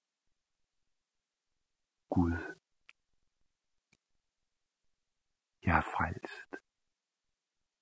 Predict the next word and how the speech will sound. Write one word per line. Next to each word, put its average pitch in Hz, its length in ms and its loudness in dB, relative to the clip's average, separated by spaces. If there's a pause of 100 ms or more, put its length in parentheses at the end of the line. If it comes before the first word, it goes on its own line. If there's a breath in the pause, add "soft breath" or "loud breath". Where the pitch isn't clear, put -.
(2000)
Frelst 104 680 8